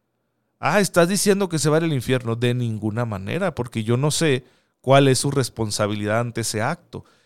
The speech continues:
en qué circunstancias se encontraba, si era completamente libre, si no estaba muy presionado por alguna necesidad, o incluso no sé si actuó bajo amenaza. Por eso yo no puedo decir que se va a condenar.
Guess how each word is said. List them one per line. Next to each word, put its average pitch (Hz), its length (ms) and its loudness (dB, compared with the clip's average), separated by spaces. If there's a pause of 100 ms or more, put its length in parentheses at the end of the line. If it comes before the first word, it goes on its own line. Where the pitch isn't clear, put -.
(120)
en 127 240 -2
qué 135 180 0
circunstancias 131 960 0
se - 140 -4
encontraba, 110 640 0
si 127 140 -2
era 143 140 0
completamente 123 840 -2
libre, 143 360 -2
si 120 140 -6
no 113 80 -6
estaba 131 380 0 (260)
muy 143 300 4
presionado 139 720 2
por 117 160 0
alguna 123 320 0
necesidad, 117 720 0
o 123 100 0
incluso 120 400 -2
no 127 140 -2
sé 123 160 -2
si - 100 -4
actuó 120 360 0
bajo 110 280 0
amenaza. 95 560 -4 (520)
Por 131 140 0
eso 123 140 0
yo 117 120 0
no 113 120 -4
puedo 120 220 2
decir 113 200 -2
que - 120 -8
se - 100 -6
va 90 100 -6
a - 60 -14
condenar. 147 540 -6